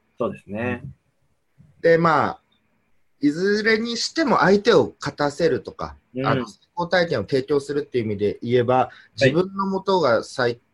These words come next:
Speaker 2: 高なのか、でも相手に紹介、誰か紹介した方がいいのかってなれば、
Speaker 1: うん。
Speaker 2: 普通にギブで紹介してっていうつながりでね。
Speaker 1: そうですね。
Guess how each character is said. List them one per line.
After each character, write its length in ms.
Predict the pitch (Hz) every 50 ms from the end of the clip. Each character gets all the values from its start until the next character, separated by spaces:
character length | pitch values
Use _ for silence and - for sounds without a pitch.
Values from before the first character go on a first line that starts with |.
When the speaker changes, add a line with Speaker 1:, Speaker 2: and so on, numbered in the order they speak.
| _ _ _ -
Speaker 2:
高 300 | 139 135 131 131 131 127
な 160 | 135 139 131
の 100 | 123 110
か、 220 | - - 104 98
で 80 | 98 135
も 180 | 135 123 120 113
相 140 | 139 151
手 80 | - 175
に 60 | -
紹 180 | - 135 123 117
介、 360 | - 135 127 131 127 123 - - _ _ _ _ -
誰 160 | - 120 170
か 100 | - 127
紹 220 | - 131 123 120
介 180 | - 127 123 127
し 60 | -
た 80 | 135 127
方 60 | 117
が 100 | 110 -
い 40 | - 120 127
い 40 | 123
の 140 | 113 104 98
か 140 | - 90
っ 40 | 87
て 120 | - 104 101
な 120 | 107 101
れ 100 | 98 95
ば、 300 | 92 107 107 98 - - _ - _ 110
Speaker 1:
う 100 | 107 104
ん。 40 | 98
Speaker 2:
普 60 | - - _ - 170 - _
通 160 | - 214 208
に 180 | 208 208 175 147
ギ 160 | 143 160 180
ブ 120 | 165 147
で 100 | 120 107
紹 300 | 101 - - 110 107 101
介 280 | - - 101 95 95 95
し 120 | - -
て 180 | - 113 107 101
っ 40 | 101
て 280 | - _ _ _ 98
い 100 | 95 92
う 60 | 85 80
つ 160 | - - 110
な 140 | 95 85 82
が 100 | 82 80
り 100 | 85 82
で 140 | - 78
ね。 240 | 85 120 123 104 80 _ _ _ _ _
Speaker 1:
そ 100 | - 151
う 60 | 139 -
で 100 | _ _
す 40 | -
ね。 300 | 110 123 135 - -